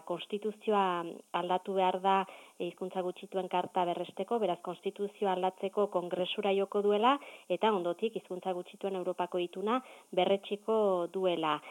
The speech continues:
Eta hortaz gain, beraz, lege proiektu hori idazteko ere eskatu dio Christian Taubira Frantziako justizia ministroari. Beraz, aipatu nahi nuen gaia, zeren egia esan aspalditik, eh, ba, hemen hainbat eragilek, eh, bultzatzen duten, eh, gaia da,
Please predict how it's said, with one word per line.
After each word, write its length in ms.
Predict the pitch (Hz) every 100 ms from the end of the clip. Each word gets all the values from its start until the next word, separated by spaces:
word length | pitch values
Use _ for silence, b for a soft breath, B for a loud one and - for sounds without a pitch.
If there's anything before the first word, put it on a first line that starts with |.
| B B
Eta 200 | 175 170
hortaz 300 | 165 180 175 -
gain, 280 | 226 233
beraz, 220 | 190 190 196
lege 480 | 185 175 - 196 185
proiektu 520 | - 180 185 - 196
hori 160 | 196 190
idazteko 560 | 190 196 - 202 208
ere 200 | 202 220
eskatu 420 | 208 - 185 190
dio 520 | 185 202 220 208 180 165
Christian 420 | - 180 - 196 196
Taubira 680 | 190 196 196 214 202 180 -
Frantziako 480 | 180 175 196 190 208
justizia 560 | 180 - 190 - 220
ministroari. 840 | 185 175 180 - - 175 160 151 - B B B B -
Beraz, 140 | 185 185
aipatu 240 | 180 196 214
nahi 160 | 214
nuen 160 | 220 220
gaia, 220 | 220 240 240
zeren 220 | 196 185
egia 220 | 175 196 196
esan 200 | 220 196
aspalditik, 920 | 175 - 196 202 208 220 220 214 214 185
eh, 140 | 175 170
ba, 80 | 170 170
hemen 320 | 185 196 190
hainbat 300 | 185 190 190
eragilek, 720 | 185 180 180 196 196 196 -
eh, 80 | 185
bultzatzen 540 | 175 180 - 185 196 185
duten, 320 | 190 202 190 185
eh, 60 | 180
gaia 320 | 190 196 202
da, 120 | 208